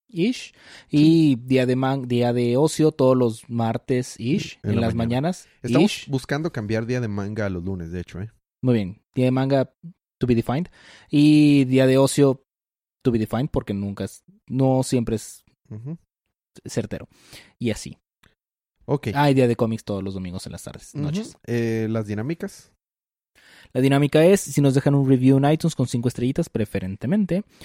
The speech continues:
Speaker 1: se pueden ganar uno de estos cómics gratis. Puede ser Harley Quinn, puede ser, no sé por qué lo quisieran, pero podría ser Damage. Podría ser cualquiera de lo que ustedes quieran y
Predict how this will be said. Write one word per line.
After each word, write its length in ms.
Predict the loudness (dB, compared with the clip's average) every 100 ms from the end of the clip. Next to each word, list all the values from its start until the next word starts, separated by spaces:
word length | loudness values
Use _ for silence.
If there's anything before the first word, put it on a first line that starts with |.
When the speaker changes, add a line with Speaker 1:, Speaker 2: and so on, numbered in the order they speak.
| -20 -8
Speaker 1:
se 120 | 0
pueden 180 | 2 4
ganar 220 | 4 4
uno 140 | 4 2
de 40 |
estos 200 | 2 -2
cómics 280 | -2 -2 0
gratis. 460 | 0 0 -6 -8 -2
Puede 140 | -2
ser 160 | -2 -8
Harley 140 | -8
Quinn, 220 | -2 -2
puede 180 | 0 -2
ser, 240 | -2 -6 -8 _ _ _ _ -8
no 140 | -6
sé 80 | -4
por 140 | -4
qué 80 | -6
lo 80 | -6
quisieran, 320 | -4 -2 -2
pero 100 | -4
podría 240 | -4 -6
ser 140 | -6 -6
Damage. 340 | -4 -4 -8 -16 -20 -20 -20 -14 2
Podría 320 | 4 6 4
ser 240 | 4 0
cualquiera 440 | 4 2 2 2 2
de 80 |
lo 140 | 2 0
que 100 | -4
ustedes 360 | -2 -2 -2
quieran 340 | 0 2 2 -4 _ _
y 340 | -2 -2 -2